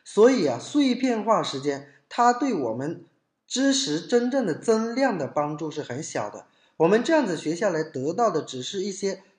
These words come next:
支离破碎、不深入、不系统、不完善的知识，而且因为没有固化和实践，还很容易忘掉。所以啊，你会发现，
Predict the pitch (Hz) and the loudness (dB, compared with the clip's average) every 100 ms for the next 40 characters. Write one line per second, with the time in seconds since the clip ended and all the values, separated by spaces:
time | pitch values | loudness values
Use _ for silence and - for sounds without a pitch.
0 | _ 247 254 247 170 175 - 233 185 214 | _ -4 -2 0 0 -2 -2 0 0 -2
1 | 143 - - 262 175 - 196 208 226 - | -4 -6 -6 -4 -2 -2 -2 -2 -6 -8
2 | - 131 160 - - 349 240 - - _ | -10 -10 -10 -10 -4 0 0 -4 -16 _
3 | 214 147 113 117 170 294 247 135 - 135 | -4 -2 -2 -6 -2 2 2 -2 -8 -8
4 | 131 - - _ _ _ _ 156 240 339 | -10 -10 -16 _ _ _ _ 4 6 4
5 | - 135 - - _ 240 247 254 277 240 | 2 -6 -6 -18 _ 0 2 4 4 2
6 | 143 127 170 123 113 208 185 175 180 143 | 0 -4 -4 -4 -4 -6 -4 -2 -2 -2
7 | 143 143 - 131 185 - - _ - 156 | -6 -8 -10 -6 -4 -4 -10 _ -4 -2
8 | 175 147 117 110 117 151 180 - 220 254 | -2 -4 -6 -8 -8 -8 -8 -4 2 2
9 | 185 123 135 117 - _ _ _ _ _ | 2 -4 -6 -8 -14 _ _ _ _ _
10 | _ _ _ - 220 190 139 135 170 165 | _ _ _ 0 2 2 0 -4 -4 -4
11 | 160 151 - | -4 -6 -10